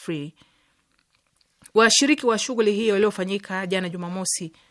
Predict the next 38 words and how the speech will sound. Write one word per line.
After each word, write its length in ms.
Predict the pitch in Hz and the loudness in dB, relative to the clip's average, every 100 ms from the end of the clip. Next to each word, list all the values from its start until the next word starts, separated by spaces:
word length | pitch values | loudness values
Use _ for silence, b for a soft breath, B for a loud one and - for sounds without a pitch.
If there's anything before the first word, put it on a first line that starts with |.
| b b b _ | b b b _
walisisitizia 840 | - 170 170 180 202 196 208 240 220 | -8 -8 -6 -8 -8 -6 -2 0 0
haja 360 | - 233 220 | 0 2 2
ya 80 | 214 | 0
kukomesha 440 | 214 202 202 - | -2 -2 -2 -2
ukatili 460 | 190 185 - 214 190 | -6 -6 -6 -4 -4
na 100 | 175 | -4
uhalifu 640 | 170 175 180 185 180 165 b b b - | -8 -6 -4 -4 -6 -10 b b b -10
unaofanywa 500 | 175 185 180 185 180 | -4 -4 -2 -4 -4
na 140 | 175 | -4
Israel 420 | - 170 175 170 165 | -4 -4 -4 -6 -6
dhidi 260 | 165 185 170 | -6 -4 -4
ya 40 | |
Wapalestina 560 | 170 170 170 - 185 175 | -4 -6 -8 -6 -6 -6
wa 60 | 160 | -8
ukanda 320 | - 165 160 | -10 -10 -10
Gaza. 360 | 165 156 165 160 b b b b b _ | -10 -10 -10 -14 b b b b b _
Mashambulio 580 | 156 - 180 185 214 208 | -10 -6 -2 2 2 2
ya 80 | |
utawala 320 | 180 185 180 180 | 0 -4 -4 -4
wa 60 | |
Kizayuni 440 | 175 175 185 196 180 | -6 -4 -4 -4 -6
katika 360 | 175 196 190 | -4 -4 -4
maeneo 300 | 180 185 190 | -2 -2 -2
yenye 140 | 185 175 | -2 -6
wakazi 400 | 170 185 170 170 | -6 -8 -8 -4
wengi 380 | 185 208 185 | 0 0 -2
wa 60 | 180 | -6
ukanda 420 | 165 185 175 170 | -6 -8 -8 -8
huo 380 | 170 208 202 202 B B B | -2 0 0 -2 B B B
yamesababisha 640 | - 170 175 175 175 185 185 | -8 -6 -6 -6 -6 -6 -6
Wapalestina 640 | 170 175 170 - 190 180 | -8 -8 -8 -6 -4 -4
elfu 200 | 180 - | -6 -6
mbili 240 | 190 208 202 | -4 -4 -2
mia 160 | 185 | -4
mbili 140 | 175 175 | -4 -6
kumi 180 | 180 175 | -6 -12
na 80 | |
tano 420 | 165 - 180 175 | -10 -6 -4 -4